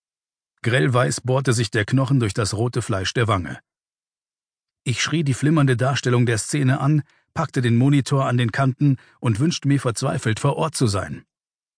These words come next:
Die Frau stürzte rückwärts auf den Tisch, dadurch verlor das Mädchen seinen Schutz. Es duckte sich zu Füßen des Mannes. Tränen liefen ihr übers Gesicht, der Mund öffnete sich zu einem Schrei, den ich nicht hören konnte. Der Mann packte die Kleine am Kopf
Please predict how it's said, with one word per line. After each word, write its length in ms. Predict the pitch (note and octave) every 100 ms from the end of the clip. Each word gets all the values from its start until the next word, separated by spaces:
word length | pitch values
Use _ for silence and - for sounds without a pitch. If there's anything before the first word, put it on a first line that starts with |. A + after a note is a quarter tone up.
| _ _ _ _ -
Die 100 | A2
Frau 220 | - C3+
stürzte 420 | - C#3 C3+ -
rückwärts 360 | A#2+ B2 A#2 G#2+
auf 140 | A#2+
den 160 | - G#2
Tisch, 320 | D3+ D#3 - _ _
dadurch 400 | - A2 A#2+ C3+
verlor 280 | - A2+ B2
das 200 | A#2+ A2
Mädchen 340 | B2+ A#2+ - G#2+
seinen 260 | G#2 B2
Schutz. 420 | - A2+ - - _ _ _ _ _ _ _ -
Es 160 | A#2
duckte 280 | - F3+ -
sich 220 | A#2 A#2+
zu 140 | - B2
Füßen 340 | - F3+ D3
des 140 | C3 A#2+
Mannes. 460 | B2 F2+ - - _ _ _ _ _ _
Tränen 440 | - E2 C#3+ C3+ G#2
liefen 300 | A2+ G#2 B2+
ihr 180 | A2 G#2+
übers 220 | G#2 -
Gesicht, 580 | A2+ A2+ G#2 - - _ _ -
der 100 | G#2
Mund 260 | A2 C3 -
öffnete 380 | B2+ C3 B2
sich 220 | A2 B2 -
zu 140 | D3+
einem 180 | A#2+ B2+
Schrei, 360 | B2+ D#3+ B2+ F#2 -
den 100 | G#2
ich 140 | F#2
nicht 160 | A2 -
hören 240 | A2 G2
konnte. 380 | G2 F2+ F#2+ - _ _ _ _ _ _ _ _ _
Der 120 | - A2
Mann 200 | B2+ D3
packte 280 | C#3+ -
die 80 | C3
Kleine 300 | A#2 B2 B2+
am 160 | B2 A2
Kopf 320 | D3+ D3+ -